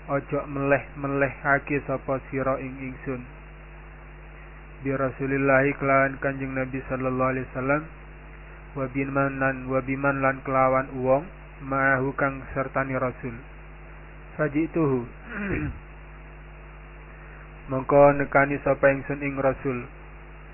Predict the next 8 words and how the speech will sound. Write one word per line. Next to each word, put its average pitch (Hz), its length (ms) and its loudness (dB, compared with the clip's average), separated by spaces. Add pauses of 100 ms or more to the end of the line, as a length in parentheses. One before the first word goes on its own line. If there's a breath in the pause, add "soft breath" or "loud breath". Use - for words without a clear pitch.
(480 loud breath)
Fasarartuhu. 139 1600 2 (320)
Mongko 135 320 2
nuli 139 320 0
mbisiki 139 720 0
sapa 135 320 2
ingsun 135 320 -6
ing 135 160 -6
Rasul. 127 400 -2